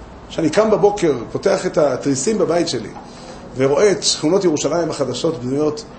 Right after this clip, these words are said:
ואני אומר, "אני לא כל כך מבוגר, אני זוכר שכל זה היה חרב." אני זוכר שכל זה היה חרב. מי ילד לי את אלה? ואלה מי גידל?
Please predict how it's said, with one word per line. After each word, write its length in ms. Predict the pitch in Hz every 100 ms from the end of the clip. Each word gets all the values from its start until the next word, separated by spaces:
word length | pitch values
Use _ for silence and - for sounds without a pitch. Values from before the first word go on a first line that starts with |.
| - - -
ואני 220 | 120 135
אומר, 240 | 165 185
"אני 420 | 175 240 160 135 180
לא 100 | 214
כל 220 | - 135
כך 80 | 214
מבוגר, 380 | 107 202 202 - - - 143
אני 80 | 151
זוכר 260 | 151 214
שכל 360 | - 175 - 233
זה 160 | 226
היה 140 | 440 -
חרב." 320 | 440 453 427 - - - - - - - - - - - - - - 107 98 - - - - - - - -
אני 160 | 151 196
זוכר 220 | 190 240
שכל 300 | 269 - -
זה 120 | -
היה 120 | -
חרב. 280 | - 247 233 - - - - - - - -
מי 120 | 233
ילד 340 | 311 285 277 277
לי 140 | 294
את 100 | -
אלה? 240 | 247 233 - - - - - - -
ואלה 360 | 139 214 285 262
מי 120 | 262
גידל? 340 | 254 226 220